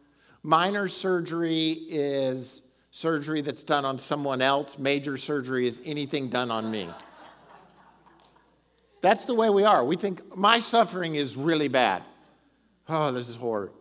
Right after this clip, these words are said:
This is terrible." Socrates once said, "If all of our misfortunes were laid in one common heap, where everyone must take an equal portion, most people would be contented to take their own and depart."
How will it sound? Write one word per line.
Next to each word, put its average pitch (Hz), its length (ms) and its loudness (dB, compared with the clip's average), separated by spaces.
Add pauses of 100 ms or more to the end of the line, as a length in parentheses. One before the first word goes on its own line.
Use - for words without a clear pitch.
(520)
This 151 120 -8
is 135 100 -14
terrible." 127 520 -2 (2500)
Socrates 170 640 -2
once 127 220 -8
said, 123 300 -2
"If 147 300 -10
all 214 280 2
of 202 140 -2
our 180 100 0
misfortunes 147 880 -6
were 123 140 -4
laid 131 300 2
in 117 320 -8
one 165 500 -6 (120)
common 143 540 -6
heap, 120 480 -12 (320)
where 156 220 0 (100)
everyone 202 640 0
must 165 320 -2
take 196 400 0
an 165 100 -4
equal 165 300 -6
portion, 147 760 -6 (300)
most 202 440 0
people 214 320 -6
would 156 160 -2
be 147 140 -6
contented 160 760 -10
to - 80 -18
take 147 400 -6
their 143 240 -6
own 117 300 -8
and 110 180 -8
depart." 95 500 -12